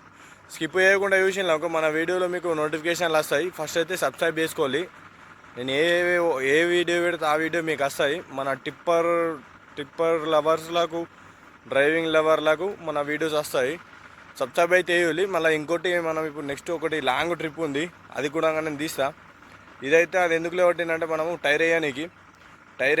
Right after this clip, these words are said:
ఎందుకంటే మన స్టెఫిన్‌కి నట్టు లేవు స్టెఫిన్ కాడ, అందుకోసమని అది లేపినుంటి. అది లేపి దాంట్లో టైర్ వేస్తా. అక్కడ పైనుంచి ఆటో ఉంది చూడు, ఆటో పైనుంచి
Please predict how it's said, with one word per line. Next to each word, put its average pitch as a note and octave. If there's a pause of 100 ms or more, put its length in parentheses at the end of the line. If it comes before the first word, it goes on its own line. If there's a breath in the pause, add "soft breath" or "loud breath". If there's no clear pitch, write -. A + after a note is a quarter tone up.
ఎందుకంటే E3
మన D#3
స్టెఫిన్‌కి D3+ (260)
నట్టు C3
లేవు B2+
స్టెఫిన్ C3
కాడ, A2+ (560 soft breath)
అందుకోసమని D#3
అది D3
లేపినుంటి. C#3+ (360)
అది A#2+
లేపి C#3+
దాంట్లో D3+ (840 soft breath)
టైర్ D3
వేస్తా. C#3+ (140)
అక్కడ B2+ (120)
పైనుంచి D3 (100)
ఆటో D3+
ఉంది E3+
చూడు, B2+ (140)
ఆటో C3+
పైనుంచి D3+